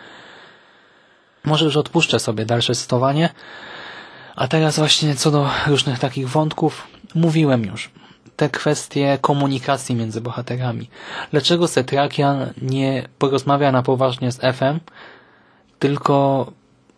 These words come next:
dopiero z Gusem rozmawia jak człowiek z człowiekiem, a przed F-em zachowuje się jak jakiś niezrównoważony głupek. I tak samo F jest poważnym epidemiologiem.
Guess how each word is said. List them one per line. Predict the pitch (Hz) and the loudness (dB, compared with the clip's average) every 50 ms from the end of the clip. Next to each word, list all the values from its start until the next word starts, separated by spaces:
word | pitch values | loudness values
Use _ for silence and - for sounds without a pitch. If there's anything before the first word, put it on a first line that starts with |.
| _ _ - | _ _ -8
dopiero | - 135 139 - 151 143 139 147 135 | -2 -2 2 2 4 4 4 2 2
z | 127 131 | 0 0
Gusem | 131 131 147 139 - - 113 107 110 | 0 2 2 2 0 -2 -4 -4 -4
rozmawia | 110 110 - - 123 117 113 117 113 | -6 -6 -4 -2 -2 -2 0 -2 -2
jak | 110 - - - - - _ _ _ _ _ _ _ _ - _ _ - | -4 -4 -8 -12 -14 -14 _ _ _ _ _ _ _ _ -20 _ _ -6
człowiek | - - 135 127 - | -2 -2 0 0 -2
z | |
człowiekiem, | - - 131 123 143 139 - 139 | 0 0 0 0 0 0 2 2
a | 139 131 | 2 2
przed | - 139 127 - - | 2 0 -2 0 -2
F-em | 135 - 147 135 127 | 0 0 0 -2 -2
zachowuje | 131 123 127 123 131 131 123 | -2 -2 -2 0 -2 -2 0
się | - 131 | 0 0
jak | 131 | 0
jakiś | 127 123 - - - | 0 -2 -4 -6 -4
niezrównoważony | 139 127 123 - 135 - 135 131 123 131 120 131 131 131 127 127 123 127 - - - - - | -4 -2 0 -2 -2 0 0 2 2 2 2 0 0 0 0 0 -2 -4 -8 -20 -20 -14 -4
głupek. | 127 127 127 123 127 - - - - _ _ - - - - - - - - - - - - | 0 0 0 0 -2 -6 -10 -12 -20 _ _ -20 -20 -20 -20 -20 -20 -20 -18 -18 -18 -12 -4
I | |
tak | - 151 - - | -4 -2 -2 0
samo | - 170 160 160 - - | -2 -2 -2 -2 -4 -2
F | - 156 151 139 127 - - - - | -2 0 0 0 -2 -6 -12 -18 -12
jest | - 123 143 160 170 165 - - | -6 -2 0 0 0 0 -4 -6
poważnym | - - 139 127 135 143 147 - - 147 123 127 | -2 0 0 2 2 2 2 2 0 -4 -2 -2
epidemiologiem. | 127 131 131 127 131 131 127 127 123 120 117 - - 113 | -2 -2 0 0 2 2 2 4 4 4 2 0 -2 -14